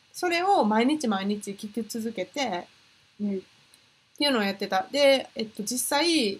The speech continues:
Speaker 1: えー、現役生の時は多分、リスニング三十点ぐらいやってんけど、
Speaker 2: うん。
Speaker 1: えー、浪人して受けた時は多分一問ミスとかやったと思う。
Speaker 2: え、すごーい。
Speaker 1: そうそうそう。まあ、元が低いからあれやねんけど。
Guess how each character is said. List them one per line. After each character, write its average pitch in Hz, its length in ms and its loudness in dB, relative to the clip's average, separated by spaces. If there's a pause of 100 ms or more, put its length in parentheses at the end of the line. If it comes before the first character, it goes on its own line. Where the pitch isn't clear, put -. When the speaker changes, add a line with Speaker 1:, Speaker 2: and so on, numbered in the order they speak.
(100)
Speaker 1:
え - 40 -8
ー、 202 440 -2
現 208 100 -2
役 349 220 2
生 440 100 4
の 311 80 0
時 226 160 -2
は 202 60 -4
多 214 80 -4
分、 185 280 -6 (320)
リ 247 120 -2
ス 381 100 2
ニ 339 80 4
ン 330 60 4
グ 311 80 6
三 226 180 4
十 233 100 0
点 302 160 0
ぐ 349 60 2
ら 403 120 6
い 208 40 4
や 190 60 2
っ - 40 -4
て 190 120 -6
ん 180 80 -8
け 180 100 -6
ど、 202 380 -2 (760)
Speaker 2:
う 220 80 2
ん。 202 240 -2
Speaker 1:
え 226 80 -6
ー、 226 240 0 (260)
浪 240 200 4
人 294 200 -2
し - 120 -6
て 208 260 2 (720)
受 226 120 -6
け 285 120 -2
た 233 100 0
時 247 240 -2
は 285 100 2
多 247 100 -2
分 202 120 -2
一 339 220 2
問 302 160 4
ミ 302 80 2
ス - 60 -6
と - 80 -8
か - 80 -8
や - 60 -12
っ - 40 -20
た - 80 -16
と - 60 -14
思 - 100 -14
う。 - 840 -6
Speaker 2:
え、 277 220 2 (100)
す - 280 -4
ご 247 100 4
ー 302 140 8
い。 311 100 4
Speaker 1:
そ 247 80 4
う 208 60 6
そ 226 100 4
う 220 60 2
そ 202 160 -8
う。 185 80 -10 (180)
ま 220 120 0
あ、 - 20 0
元 277 240 0
が 269 80 2
低 247 200 -2
い 196 60 -4
か 175 80 -4
ら 170 80 0
あ 175 60 0
れ 175 80 -2
や 170 80 -6
ね 175 80 -10
ん 175 60 -12
け 185 120 -6
ど。 185 260 -4